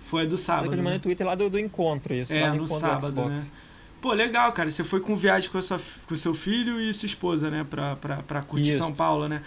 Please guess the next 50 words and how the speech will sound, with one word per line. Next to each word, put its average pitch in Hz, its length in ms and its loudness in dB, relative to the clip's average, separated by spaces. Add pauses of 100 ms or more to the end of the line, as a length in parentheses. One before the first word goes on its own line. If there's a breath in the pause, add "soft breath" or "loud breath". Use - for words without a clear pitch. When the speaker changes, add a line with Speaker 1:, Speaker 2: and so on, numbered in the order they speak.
(160 loud breath)
Speaker 1:
Chegou 185 200 4
Speaker 2:
Foi. 208 100 10
Speaker 1:
aí 214 40 4
nos 202 220 4
parques 180 520 6
lá 202 240 8
de 147 180 -2
Turma 156 320 -2
da 139 120 -2
Mônica, 151 380 -2
essas 131 140 -6
Speaker 2:
Foi, 147 240 4
Speaker 1:
coisas? 175 320 2
Speaker 2:
foi. 165 200 4
A 151 40 4
gente 139 160 -2
deu 147 160 2
uma 160 80 0
Speaker 1:
É. - 40 0
Speaker 2:
volta 156 220 2
no 147 140 -2
centro 151 420 -2
lá, 139 220 2
a 170 60 0
gente 151 160 -10
deu 147 200 -2
um 165 120 -6
conhecer, 160 360 -2
a 156 40 0
gente - 100 -8
foi 165 100 0
na, 160 300 0
na 135 360 -4
Liberdade, 139 840 2
foi 143 100 -2
Speaker 1:
É. 143 60 2
Speaker 2:
na, 147 180 2
entrou 135 200 -4
nas 151 140 -2
galerias 139 340 4
Speaker 1:
Liberdade 170 340 6
Speaker 2:
lá, - 20 6
Speaker 1:
é 202 80 4
legal, 170 200 6
Speaker 2:
curti, 147 160 0
Speaker 1:
Li-, 196 100 2
Speaker 2:
mano. 151 180 4
Speaker 1:
Liberdade 156 340 2
é 175 40 0
legal. 143 380 -2